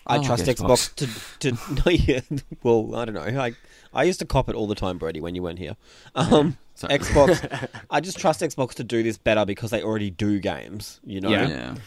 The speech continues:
Speaker 3: I
Speaker 2: Um,
Speaker 3: actually
Speaker 2: I
Speaker 3: have
Speaker 2: could
Speaker 3: to, I feel for Xbox so bad. Like, they were talking about this sort of, uh, like, always online, sort of interconnected, like, internet
Speaker 1: Yeah,
Speaker 3: connected
Speaker 1: in, like,
Speaker 3: world.
Speaker 1: two thousand thirteen,
Speaker 3: Back,
Speaker 1: and they
Speaker 3: yeah,
Speaker 1: got torn
Speaker 3: back at
Speaker 1: to
Speaker 3: the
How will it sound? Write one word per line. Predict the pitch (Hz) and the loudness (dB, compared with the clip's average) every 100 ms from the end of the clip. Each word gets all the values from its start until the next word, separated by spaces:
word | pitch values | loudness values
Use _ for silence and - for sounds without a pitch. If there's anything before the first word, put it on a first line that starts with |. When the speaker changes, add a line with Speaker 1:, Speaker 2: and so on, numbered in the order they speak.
| - | -4
Speaker 3:
I | |
Speaker 2:
Um, | 101 185 | 0 2
Speaker 3:
actually | - - | 2 0
Speaker 2:
I | 320 | 2
Speaker 3:
have | 175 | 6
Speaker 2:
could | 165 | 6
Speaker 3:
to, | - | 6
I | 175 | 0
feel | 254 - 147 180 | 0 0 2 2
for | - | 2
Xbox | 117 - 98 - | -2 0 -4 -2
so | - 143 | 2 4
bad. | 127 123 120 107 | 4 4 4 2
Like, | 110 | 0
they | 156 185 | 0 0
were | |
talking | - 160 160 185 165 | 0 0 0 0 -2
about | 139 127 123 | 2 2 2
this | 120 107 | -4 -6
sort | 123 113 | -2 -2
of, | 110 98 - - - _ _ _ | -2 -8 -20 -20 -20 _ _ _
uh, | 101 104 120 | -16 -10 -2
like, | 120 110 | 2 2
always | - 123 123 120 | 2 4 6 4
online, | - 113 113 110 107 107 107 | 2 0 0 2 2 0 -2
sort | 113 | -6
of | 104 | -6
interconnected, | 107 104 - 107 104 - 104 98 _ _ - | -6 -8 -6 -6 -6 -2 -4 -4 _ _ -6
like, | 107 - | -4 -4
internet | 113 123 127 | -2 0 0
Speaker 1:
Yeah, | |
Speaker 3:
connected | 98 101 120 | -2 -4 -2
Speaker 1:
in, | 110 | -2
like, | 101 | -2
Speaker 3:
world. | 101 107 104 | 0 2 4
Speaker 1:
two | |
thousand | 120 113 | 2 0
thirteen, | - 117 117 120 | 0 2 4 4
Speaker 3:
Back, | 120 107 | 4 4
Speaker 1:
and | 107 | 2
they | |
Speaker 3:
yeah, | 131 170 | 4 4
Speaker 1:
got | 120 | 4
torn | 123 131 123 | 4 4 2
Speaker 3:
back | |
at | |
Speaker 1:
to | 127 | 2
Speaker 3:
the | 123 | 2